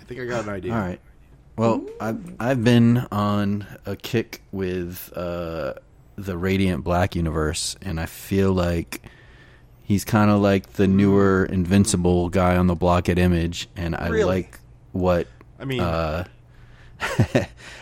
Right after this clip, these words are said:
Speaker 2: I like what
Speaker 1: continue,
Speaker 2: Kyle
Speaker 1: continue.
Speaker 2: Higgins doing with, uh, the shared universe with Rogue Sun and Dead Lucky, and I thought, I think having a crossover with Ant might pull in some new readers. I think it could be interesting.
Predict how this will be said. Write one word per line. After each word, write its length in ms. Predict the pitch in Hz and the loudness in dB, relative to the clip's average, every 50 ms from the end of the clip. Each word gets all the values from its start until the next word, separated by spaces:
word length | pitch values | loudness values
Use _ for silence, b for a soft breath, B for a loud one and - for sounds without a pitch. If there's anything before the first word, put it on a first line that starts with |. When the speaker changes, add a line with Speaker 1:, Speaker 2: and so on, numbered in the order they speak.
| B B | B B
Speaker 2:
I 60 | 131 | 8
like 180 | 135 156 165 165 | 12 12 12 12
what 140 | 165 143 147 | 12 8 8
Speaker 1:
continue, 40 | 143 | 8
Speaker 2:
Kyle 220 | 131 135 127 123 | 8 8 8 8
Speaker 1:
continue. 300 | 123 117 113 117 113 107 | 8 6 6 6 6 4
Speaker 2:
Higgins 360 | - - - - - 110 - - - - - - - - - - - - - - - - - | 2 0 -6 -10 -10 -10 -10 -10 -12 -14 -16 -18 -20 -20 -20 -20 -20 -20 -20 -20 -20 -12 -8
doing 640 | 135 110 95 - 117 117 113 110 110 107 104 101 101 | -8 -8 2 8 10 10 12 12 10 8 8 6 6
with, 360 | 98 95 95 95 92 - - | 6 4 2 2 -2 -6 -6
uh, 300 | 90 95 92 90 90 85 | -4 -2 0 0 -2 -2
the 120 | 76 80 95 | -4 -6 -6
shared 340 | - - - 101 98 95 90 | -6 -2 -2 0 0 0 -2
universe 580 | 90 95 90 87 87 90 90 90 90 - - - | -2 -4 -4 -4 -4 -4 -4 -4 -6 -8 -8 -8
with 260 | 87 85 82 - - | -8 -10 -10 -12 -10
Rogue 300 | 90 92 90 87 85 85 | -8 -6 -6 -6 -6 -8
Sun 420 | - - 90 87 85 87 87 85 | -8 -8 -6 -6 -4 -6 -6 -6
and 460 | 80 67 85 85 85 85 85 82 80 | -8 -10 -10 -10 -8 -8 -10 -10 -10
Dead 240 | - 90 82 82 85 | -10 -8 -8 -8 -8
Lucky, 580 | 85 82 82 87 - - 85 85 85 85 85 82 | -8 -6 -8 -8 -6 -6 -6 -4 -4 -4 -4 -4
and 300 | 73 69 65 76 82 b b b b b b b b b b b b - - - | -6 -8 -10 -12 -12 b b b b b b b b b b b b -14 -2 -2
I 80 | 98 | -2
thought, 400 | 101 - - 104 98 98 90 - - - | -2 2 2 2 4 4 2 0 -2 -4
I 100 | 95 92 | -4 -2
think 380 | - - - 117 113 113 - - | -2 -2 0 0 0 0 0 -2
having 340 | 123 104 104 101 98 95 | -2 0 0 0 0 0
a 80 | 90 87 | -2 -4
crossover 680 | - - - 98 92 98 98 - 107 101 98 90 92 87 | -6 -4 -2 -2 -2 -2 -2 -4 -4 -4 -4 -4 -4 -4
with 160 | 85 85 80 - | -6 -6 -8 -12
Ant 300 | - 85 82 92 98 - - | -12 -10 -8 -8 -10 -10 -10
might 220 | 87 85 82 - - - - - - - - | -10 -8 -8 -10 -12 -16 -20 -20 -20 -20 -20
pull 240 | - - 101 90 90 | -8 -6 -4 -2 -2
in 200 | 87 90 90 95 | -2 -2 -2 -2
some 240 | - - 98 92 92 | -2 -2 -2 0 2
new 140 | 95 95 92 | 4 4 4
readers. 600 | 90 92 95 92 92 98 95 92 98 92 - - | 4 4 2 2 2 2 2 2 0 -2 -4 -8
I 40 | 82 | -12
think 240 | - - 90 85 - | -10 -10 -12 -10 -10
it 100 | - - | -14 -12
could 160 | - - 85 | -12 -12 -10
be 120 | 87 87 | -8 -8
interesting. 720 | 90 90 - - 92 92 - - - 92 92 90 90 90 87 | -8 -8 -8 -8 -8 -8 -8 -8 -8 -6 -6 -4 -6 -6 -8